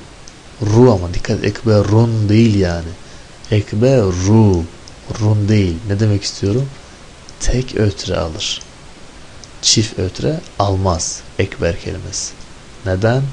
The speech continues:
Ekber kelimesi nedir? Gayri munsariftir. Yani gayri munsarif nedir? Esre ve tenvini kabul etmeyen kelimedir. Çok geniş bir konu da kısaca böyle.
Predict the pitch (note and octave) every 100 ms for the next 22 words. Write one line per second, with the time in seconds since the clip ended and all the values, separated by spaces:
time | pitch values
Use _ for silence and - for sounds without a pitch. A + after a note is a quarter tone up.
0 | - - - - - - A2 - F2 F#2
1 | - G2+ F#2+ F#2 - F#2+ G#2 G2+ B2 B2
2 | - - - - - - - - - -
3 | A#2 A#2+ C#3+ D3 C3 B2 B2 B2+ B2+ C3
4 | - - G2 G2 - F2 F2 - - -
5 | - D3 D3+ G#2 F#2+ - F2+ - F2+ B2
6 | C#3 - - - - - - - - G2+
7 | - - B2 G#2+ G2+ B2+ - - - -
8 | G#2 G2+ G2 G2 A#2 C#3+ D3+ - G2+ G2+
9 | G2 - F#2 G2 A2+ C3 - - G#2+ F#2+
10 | E2+ E2 - - - - - - - -
11 | - - - - - - - - - -
12 | - A#2 A#2+ - F#2 - D#3 G#2+ - -
13 | F#2 G#2 F#2+ F2